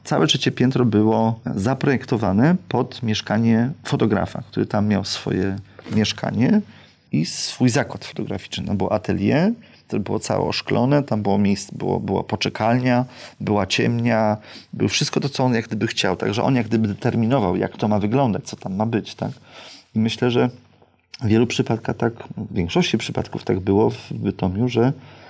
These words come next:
że to właściciele jak gdyby trochę podpowiadali,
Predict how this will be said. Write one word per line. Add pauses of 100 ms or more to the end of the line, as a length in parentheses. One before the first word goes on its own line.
(200)
że
to
właściciele
jak
gdyby (880)
trochę
podpowiadali,